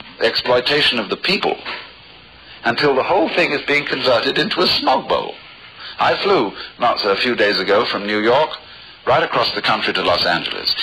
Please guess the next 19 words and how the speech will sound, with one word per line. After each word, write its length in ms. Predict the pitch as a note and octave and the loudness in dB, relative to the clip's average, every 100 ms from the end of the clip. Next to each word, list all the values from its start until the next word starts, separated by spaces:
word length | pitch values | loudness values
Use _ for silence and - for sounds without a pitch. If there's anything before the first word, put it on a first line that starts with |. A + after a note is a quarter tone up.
| - | -2
and 160 | A2+ B2+ | 0 0
from 200 | - A2+ | 0 0
New 160 | A2 B2+ | 2 2
York 360 | A2+ E3 F#3+ - - - - | 4 4 2 -2 -12 -12 -4
to 100 | A2+ | -2
Denver, 500 | G#2+ A#2+ G2 - - - - - - - - - - | 0 0 0 -4 -8 -10 -20 -20 -20 -20 -20 -14 -2
there 100 | G#2 | 0
was 120 | A2+ | 0
smog 460 | - A#2+ G#2+ F2+ - | 0 2 2 0 -2
over 180 | G2 F2+ | -2 0
the 100 | F2+ | -2
whole 280 | - F#2 E2+ | 0 0 0
country, 340 | E2 - - - - - - - - | -4 -6 -10 -12 -18 -20 -18 -18 -10
as 80 | - | -2
far 220 | F2 E2 | 2 2
as 100 | C#2+ | 2
I 140 | C#2+ | -2
could 160 | - - | -2 -2
see, 300 | - A#1 | -2 -2